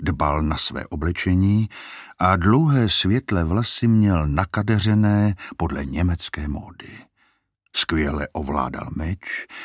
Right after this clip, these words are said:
uměl zpívat i tančit, navíc byl vtipný a když jednal s dívkami, byl jemný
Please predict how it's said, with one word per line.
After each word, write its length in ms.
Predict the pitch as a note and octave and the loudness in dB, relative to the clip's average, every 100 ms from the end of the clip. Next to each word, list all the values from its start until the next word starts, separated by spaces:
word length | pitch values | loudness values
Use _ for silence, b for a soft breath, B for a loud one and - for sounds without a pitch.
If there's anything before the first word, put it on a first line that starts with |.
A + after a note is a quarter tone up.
| B | B
uměl 320 | G#2+ F#2 D2+ | 2 2 2
zpívat 640 | - - - F#2 F2+ F#2 F#2 - | -2 -6 -4 -2 -2 -2 -6 -8
i 100 | - | -12
tančit, 720 | - - F2+ F2+ - A2+ _ - B B B | -6 -2 -2 -2 -4 -4 _ -20 B B B
navíc 580 | - G2+ F2+ F2+ F2+ - | 0 2 4 4 2 0
byl 180 | - - | -8 -8
vtipný 760 | - - E2+ G2 G2+ A#2 C3 B B B B B _ | -10 -8 -2 2 4 4 0 B B B B B _
a 140 | D#2+ | -2
když 420 | E2 D2+ E2 - D2 | -2 0 -2 -2 0
jednal 400 | F2 A2 F2 D2+ | 0 2 0 0
s 100 | - | -2
dívkami, 800 | C3+ - - D#2+ D#2+ - - - _ _ - | -4 -4 -8 -8 -8 -10 -14 -18 _ _ -8
byl 160 | - | -6
jemný 800 | - E2 G#2+ B2+ B2+ B2 A#2+ A#2+ | -4 0 2 4 2 2 0 -4